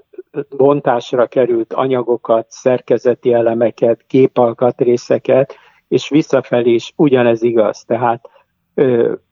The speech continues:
a Kőér utcában lévő járműtelep az a bo-, az a pont, az a bázis, ugye ez Kispesten van,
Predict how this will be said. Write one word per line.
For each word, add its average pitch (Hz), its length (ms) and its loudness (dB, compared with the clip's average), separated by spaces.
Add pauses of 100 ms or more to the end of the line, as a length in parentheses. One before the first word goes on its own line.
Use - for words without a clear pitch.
(160)
a 117 420 0 (800)
Kőér 165 340 2
utcában 120 500 0
lévő 120 600 0
járműtelep 127 920 -2
az 123 160 0
a 117 160 0
bo-, 120 260 -2
az 139 200 0
a 123 80 0
pont, 131 420 -2
az 117 140 -4
a 113 60 0
bázis, 117 600 -4
ugye 113 180 -4
ez - 140 -8
Kispesten 117 640 -2
van, 123 300 0